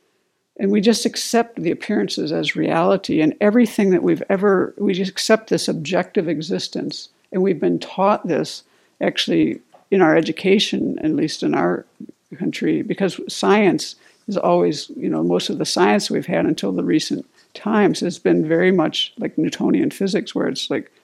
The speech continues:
there's an objective world out there, and this is real, and this is unreal, and you don't really, never question these things, and we were raised in this way. We see things this way, our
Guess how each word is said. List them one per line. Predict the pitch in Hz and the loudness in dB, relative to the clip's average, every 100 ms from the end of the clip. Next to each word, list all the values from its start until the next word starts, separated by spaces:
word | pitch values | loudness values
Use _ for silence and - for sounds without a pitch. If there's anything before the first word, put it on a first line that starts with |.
| - | -8
there's | 185 | -4
an | 160 | -2
objective | - 175 - 202 | 0 0 2 0
world | 180 185 185 | 2 4 4
out | 196 180 | 4 2
there, | 185 185 185 | 0 0 0
and | - - | -2 -2
this | - - | -4 -4
is | 180 | -2
real, | 170 175 175 156 156 | -2 0 -2 -4 -6
and | - 190 | -8 -12
this | 185 | -12
is | 185 | -6
unreal, | 175 170 175 170 | -2 0 0 2
and | 156 147 _ - _ | 0 -2 _ -20 _
you | 185 | 2
don't | 220 220 | 4 4
really, | 208 196 175 - - - | 4 4 2 -6 -12 -2
never | 196 196 190 | 0 2 -2
question | - 202 - 214 | 0 0 0 0
these | 151 151 - | 0 -2 -4
things, | 165 156 147 | -2 -2 0
and | 170 | 2
we | 180 | 4
were | 175 156 | 4 4
raised | 156 175 220 202 - | 4 4 4 2 -2
in | - | -4
this | - - | -4 -8
way. | - 135 190 - _ _ _ - | -8 -6 -8 -12 _ _ _ -6
We | 156 | -4
see | - 226 | 4 4
things | 240 233 220 | 6 6 4
this | 202 240 | 2 2
way, | 208 202 208 196 | 4 4 4 2
our | - 131 139 | 0 -2 -2